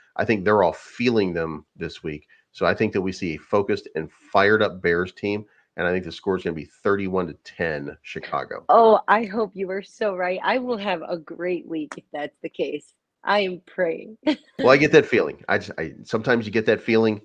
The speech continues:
Speaker 2: Yeah.
Speaker 1: Hopefully it manifests itself on the field, 'cause I think that this is a team that will get better as we go. So
Speaker 2: Yep.
Speaker 1: I think that's it. I think we covered it all.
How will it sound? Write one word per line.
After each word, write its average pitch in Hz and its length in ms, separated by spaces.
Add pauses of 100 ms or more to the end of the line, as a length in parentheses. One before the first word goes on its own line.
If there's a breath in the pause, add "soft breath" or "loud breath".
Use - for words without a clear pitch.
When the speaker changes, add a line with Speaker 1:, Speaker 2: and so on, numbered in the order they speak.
(180)
Speaker 2:
Yeah. 156 220
Speaker 1:
Hopefully 117 420 (420)
it 107 140
manifests 101 680
itself 90 380 (100)
on 87 200
the 80 80
field, 73 360
'cause 92 120
I 87 80
think 92 200
that 82 100
this 90 220
is 87 80
a 87 60
team 131 340 (320 soft breath)
that 95 320
will 104 200
get 98 280
better 92 380 (160)
as 85 240
we 85 120
go. - 340 (160)
So 82 600
Speaker 2:
Yep. 269 100 (260)
Speaker 1:
I 95 60
think 92 160
that's 98 200
it. - 160 (180)
I - 20
think 98 160
we 107 80
covered 143 260
it 85 80
all. 78 220